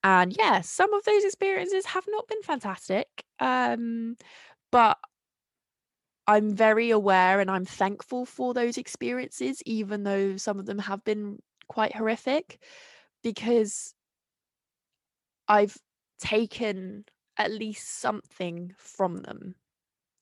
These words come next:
And it means that I can then be more prepared for if a similar experience comes around next time. So every, everything or every situation where you feel like you failed,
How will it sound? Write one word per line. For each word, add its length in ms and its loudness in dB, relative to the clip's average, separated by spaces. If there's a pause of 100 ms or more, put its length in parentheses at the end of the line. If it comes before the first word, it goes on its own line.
(140)
And 120 -2
it 100 -6
means 380 -4
that 180 0
I 180 2
can 280 -8
then 360 -6 (380)
be 160 -2
more 180 2
prepared 500 -4
for 520 -2 (100)
if 240 -6
a 480 -2
similar 360 -4
experience 520 -6
comes 280 -8
around 500 -6
next 280 -8
time. 420 -4 (1120)
So 480 4 (140)
every, 340 0 (540)
everything 680 -2 (180)
or 500 2
every 440 -2
situation 680 -6
where 200 -2
you 260 -6
feel 240 -8
like 300 -6
you 60 -12
failed, 640 0